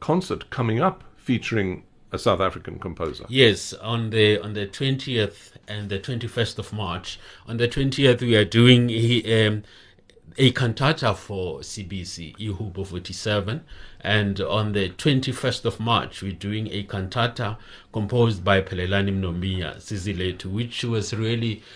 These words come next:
Speaker 2: a celebration of ten years of se-, of democracy in South Africa. He co-, he composed it in two thousand and four,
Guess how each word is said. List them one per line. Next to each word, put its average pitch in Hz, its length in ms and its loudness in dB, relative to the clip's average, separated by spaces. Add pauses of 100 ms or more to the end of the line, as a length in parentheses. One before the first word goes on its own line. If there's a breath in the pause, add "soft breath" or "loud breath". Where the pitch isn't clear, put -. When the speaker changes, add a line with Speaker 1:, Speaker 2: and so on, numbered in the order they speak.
(140)
Speaker 2:
a 117 160 0
celebration 110 1120 0 (100)
of 113 540 2 (240)
ten 147 260 2
years 117 220 0
of 107 120 -6
se-, 107 220 -6
of 107 300 -4
democracy 104 500 -4
in 92 80 -4
South 92 220 -2
Africa. 85 440 -8 (200 loud breath)
He 110 100 -8
co-, 110 160 0
he 107 300 -6
composed 117 560 4
it 104 160 -2
in 104 160 -2
two 107 180 -2
thousand 95 360 -2
and 87 140 -8
four, - 380 -8